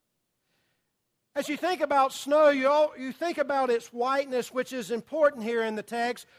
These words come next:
but also think about the fact the last time you saw a snowstorm, what did it do? As the snow came down and the snow started piling up on top of everything,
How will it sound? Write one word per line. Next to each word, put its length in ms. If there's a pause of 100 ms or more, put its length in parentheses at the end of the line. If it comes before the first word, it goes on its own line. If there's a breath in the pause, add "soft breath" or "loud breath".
(280 soft breath)
but 80
also 320
think 200
about 300
the 80
fact 460 (200 soft breath)
the 60
last 320
time 240
you 160
saw 380
a 40
snowstorm, 800 (300)
what 180
did 140
it 160
do? 400 (920 soft breath)
As 180
the 120
snow 440
came 320
down 400
and 140
the 80
snow 320
started 340
piling 400
up 200
on 100
top 320
of 140
everything, 520